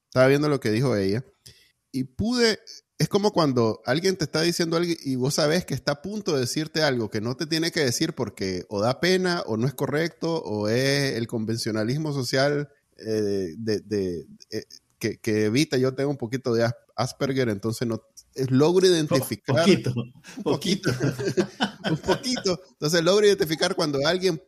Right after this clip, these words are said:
Speaker 1: pone el, el, el breque en, en seco y no dice lo que ti-, lo que quiere decir en su corazón por el miedo a que,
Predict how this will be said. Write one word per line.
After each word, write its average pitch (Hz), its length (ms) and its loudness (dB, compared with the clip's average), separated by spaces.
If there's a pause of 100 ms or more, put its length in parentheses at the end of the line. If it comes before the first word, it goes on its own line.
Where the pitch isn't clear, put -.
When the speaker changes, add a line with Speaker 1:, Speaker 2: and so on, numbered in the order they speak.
Speaker 1:
pone 196 280 -2
el, 127 340 -4
el, 117 220 -2
el 113 160 -2
breque 165 520 0
en, 113 220 -2 (160)
en 107 160 -4
seco 226 560 -4 (120)
y 135 120 -2
no 147 140 0
dice 170 280 0
lo 147 120 -4
que 117 100 -6
ti-, 113 180 -10
lo 123 140 -6
que 110 120 -4
quiere 139 280 -2
decir 131 300 -2
en 139 80 -2
su 139 140 -6
corazón 139 640 -6 (480)
por 131 140 2
el 113 140 2
miedo 143 440 0 (100)
a 110 160 -2
que, 98 540 -4